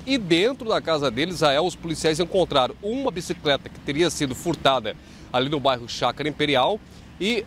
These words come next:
uma bicicleta que teria sido roubada em Campo Grande e estaria aqui em Três Lagoas na posse desse homem. Para os policiais, a bicicleta furtada em Três Lagoas, ele confessou que teria pego de uma residência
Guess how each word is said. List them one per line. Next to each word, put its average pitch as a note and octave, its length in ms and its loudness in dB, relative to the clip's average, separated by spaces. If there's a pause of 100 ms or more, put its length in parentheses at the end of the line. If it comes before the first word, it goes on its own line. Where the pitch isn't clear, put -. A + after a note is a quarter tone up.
(140)
uma G#3 220 2
bicicleta F3 600 -2
que F#3+ 140 0
teria G3 300 2
sido F3+ 240 -2
roubada G3+ 500 2
em G#3 80 -4
Campo G#3+ 340 -4
Grande F3+ 460 2 (260)
e C#3+ 60 0
estaria F3 460 2
aqui F#3 160 -10
em - 20 -8
Três F#3+ 180 -6
Lagoas E3+ 360 0
na E3+ 80 4
posse E3 280 -2
desse F#3 240 0
homem. D3 320 4 (600)
Para F#3 160 4
os - 80 -6
policiais, F#3 760 0
a D3+ 100 4
bicicleta D#3 540 -2
furtada C3 500 0
em C3+ 80 -4
Três D3 180 -4
Lagoas, D3+ 520 0
ele C#3 160 2
confessou D#3 680 2
que D#3+ 120 0
teria C#3 360 4
pego F#3+ 480 -2 (320)
de C#3 160 0
uma D3+ 160 4
residência C3 640 0